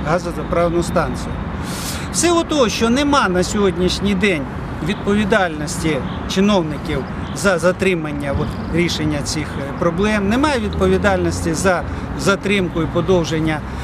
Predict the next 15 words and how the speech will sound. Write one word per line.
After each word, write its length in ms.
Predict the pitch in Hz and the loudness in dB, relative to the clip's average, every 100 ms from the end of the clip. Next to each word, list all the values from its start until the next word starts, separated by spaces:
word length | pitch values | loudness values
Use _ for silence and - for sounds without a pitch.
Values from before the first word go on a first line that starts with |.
| - - | -4 0
е, 380 | 160 160 156 156 - - - - - 147 | 0 2 0 -2 -4 -4 -6 -6 -4 0
вивчення 540 | 214 202 - 170 170 156 | 2 2 2 2 2 2
цієї 280 | - 170 | 2 2
проблеми 600 | - 85 80 180 80 76 80 80 | 2 2 2 2 2 0 0 2
і 140 | 82 | 2
видачі 540 | 80 87 80 - 80 82 82 85 | 2 2 0 0 0 2 2 4
довідок, 400 | 262 - - 247 - - - - - | 2 2 2 0 -2 -8 -8 -4 2
то, 260 | 247 170 - - - - 160 | 4 2 -2 -8 -8 -6 0
е, 540 | 170 175 175 170 170 180 | 4 4 4 2 0 0
отримання 580 | 240 254 240 196 185 180 | 2 2 2 2 2 2
документів 760 | 196 196 220 226 180 160 156 | 0 2 4 4 2 0 0
на 120 | 170 | 2
відведення 520 | 175 190 202 170 170 165 | 2 2 0 2 2 2
земельної 440 | 180 185 160 160 | 2 2 2 2
ділянки 480 | 151 175 170 139 | 2 2 2 0